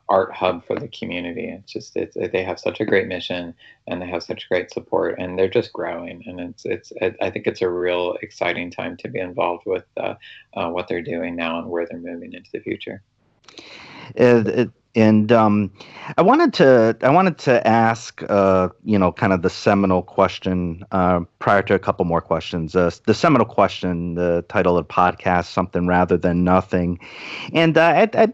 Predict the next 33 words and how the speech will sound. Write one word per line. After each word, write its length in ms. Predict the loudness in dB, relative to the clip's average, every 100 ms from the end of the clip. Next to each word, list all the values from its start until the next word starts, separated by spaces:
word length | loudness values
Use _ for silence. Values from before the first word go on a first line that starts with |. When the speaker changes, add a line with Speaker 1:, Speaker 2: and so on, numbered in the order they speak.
| 2
Speaker 2:
I 220 | 2 2 -2 -12
sent 280 | 2 4 6
you 80 |
a, 60 | 6
a, 420 | 6 4 4 4
a 40 | 4
note 600 | 6 6 6 4 0 -6
'cause 200 | -4 0
I, 100 | 2
I 140 | 4 2
really 440 | 2 2 2 -2 -10 _ _ _ _
got 200 | 2 2
caught 300 | 2 4 6
up 260 | 4 2 -4
and, 380 | -2 0 0 2
uh, 180 | 2 2
really 340 | 2 4 4
thinking 440 | 2 -2 0 -2
about 500 | 0 4 6 6 2 -8 -20 -20 -20 -12 2
that 160 | 2
statement, 760 | 2 2 2 4 2 0 -4 -4
um, 440 | 0 2 2 0
that, 540 | 0 2 4 2 -2 0
uh, 340 | 2 4 2 4
you 140 | 4
know, 140 | 6
the 100 | 6
incredible 600 | 4 4 2 2 4 4 4
luck 300 | 4 4 2
that 140 | 2
we 80 | 2
have 360 | 0 0 0
living 480 | 0 0 0 -2 -4